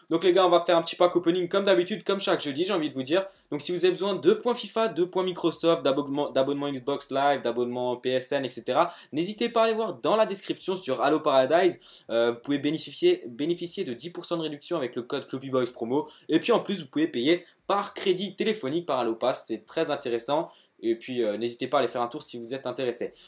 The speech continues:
Donc voilà, c'est parti, il n'y a pas d'happy hour puisque les packs viennent de sortir. Il est vingt heures vingt-six précisément à l'heure où je tourne la vidéo les gars, voilà. Donc on est parti pour le premier pack, je sais pas combien de packs on va ouvrir, on verra comment ça se passe.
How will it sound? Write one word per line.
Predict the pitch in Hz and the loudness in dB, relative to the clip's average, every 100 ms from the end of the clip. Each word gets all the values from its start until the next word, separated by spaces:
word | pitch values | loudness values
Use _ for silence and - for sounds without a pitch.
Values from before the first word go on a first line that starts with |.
| _ | _
Donc | 180 180 | 2 6
voilà, | 185 180 | 6 6
c'est | 175 | 4
parti, | 175 165 - | 6 4 2
il | 202 | 2
n'y | |
a | 151 | 2
pas | 156 | 4
d'happy | 147 143 143 | 4 4 4
hour | 156 156 | 2 2
puisque | - - | -6 -8
les | 127 | -2
packs | 143 127 | -2 0
viennent | 120 | -4
de | 120 | 0
sortir. | 131 - 165 | -2 -2 -2
Il | 117 | -2
est | |
vingt | 110 117 131 | -2 -2 0
heures | 120 - - 107 | -2 -4 -20 -4
vingt-six | 131 123 - 170 - - | -2 0 -2 -4 -6 -8
précisément | - 185 180 135 123 147 156 | 0 2 2 0 -2 0 2
à | 123 | 2
l'heure | 120 | 0
où | 104 | -4
je | |
tourne | - 113 | -6 -4
la | 104 | -4
vidéo | - 131 | -2 2
les | 175 | 4
gars, | 147 170 | 6 4
voilà. | 135 107 127 151 - - - | 4 4 4 4 0 -18 -10
Donc | 113 | -4
on | 151 | 0
est | 196 | 2
parti | 220 - 196 | 2 0 0
pour | 214 | 0
le | 214 | 4
premier | 180 160 | 2 4
pack, | 175 180 | 2 0
je | 131 | -2
sais | - | -6
pas | - 208 | -4 -4
combien | 185 139 127 | -6 -8 -6
de | |
packs | - - | -4 -4
on | 131 | 0
va | 120 | 0
ouvrir, | 107 120 147 | 0 -2 0
on | 113 | 0
verra | 110 123 | 2 2
comment | 117 113 | 0 -6
ça | - 113 | -4 -6
se | - | 2
passe. | 143 175 - - - - - | 4 4 2 -10 -16 -14 -14